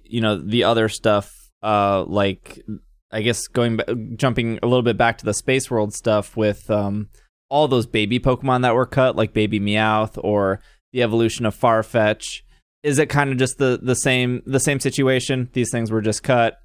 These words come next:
We don't really have a reason for it besides, you know, maybe it was too much work, or maybe they didn't have the space, or maybe they didn't have the time.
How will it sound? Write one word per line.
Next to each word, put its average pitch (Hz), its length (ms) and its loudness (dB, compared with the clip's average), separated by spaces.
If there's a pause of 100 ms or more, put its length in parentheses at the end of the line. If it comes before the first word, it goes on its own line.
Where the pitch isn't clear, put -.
(200)
We 117 160 0
don't 113 160 0
really 110 180 2
have 107 160 0
a 104 60 2
reason 113 440 0
for 113 300 2
it 104 120 -2
besides, 104 420 0
you 110 80 -2
know, 101 100 -2
maybe 98 320 -2
it 92 40 0
was 95 120 -4
too - 140 -6
much 98 240 -4
work, 147 280 2
or 113 60 -2
maybe 95 180 -4
they 95 140 -2
didn't 95 140 -2
have 98 120 -2
the 95 60 -2
space, 127 460 -2
or 110 40 -6
maybe 101 180 -6
they 95 120 -6
didn't 104 200 -4
have 104 140 -2
the 92 80 -2
time. 117 500 -2